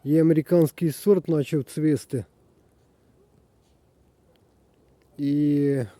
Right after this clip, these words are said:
іменно цей сорт ще не продавався, я ще його нікому не показував. Той сорт був доставлений два роки назад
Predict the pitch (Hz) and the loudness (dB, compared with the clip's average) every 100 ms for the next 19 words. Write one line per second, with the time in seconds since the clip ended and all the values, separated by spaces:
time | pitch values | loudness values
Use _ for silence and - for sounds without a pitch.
0 | - _ 156 170 175 170 170 - 170 - | -20 _ -2 2 2 4 2 2 -2 0
1 | 185 139 175 165 139 156 160 175 175 - | -2 0 0 0 0 0 2 2 2 0
2 | 156 143 - 151 151 156 156 139 160 156 | -2 -2 -2 -2 0 0 -2 -2 -2 0
3 | 147 151 - 143 101 110 104 - _ _ | -2 -4 -4 -6 -4 -10 -12 -16 _ _
4 | _ _ _ _ _ - 156 139 - 202 | _ _ _ _ _ -4 -2 -2 2 4
5 | 185 156 170 185 185 156 - - _ _ | 4 2 0 4 4 2 -8 -20 _ _
6 | _ _ _ _ _ _ _ _ _ _ | _ _ _ _ _ _ _ _ _ _
7 | _ _ _ 135 143 135 - 180 170 170 | _ _ _ -6 -6 -4 -2 2 2 2
8 | 165 160 151 - _ 139 151 160 156 - | 2 2 0 -6 _ -4 0 2 0 0
9 | 160 160 147 180 185 165 | 0 2 2 2 2 0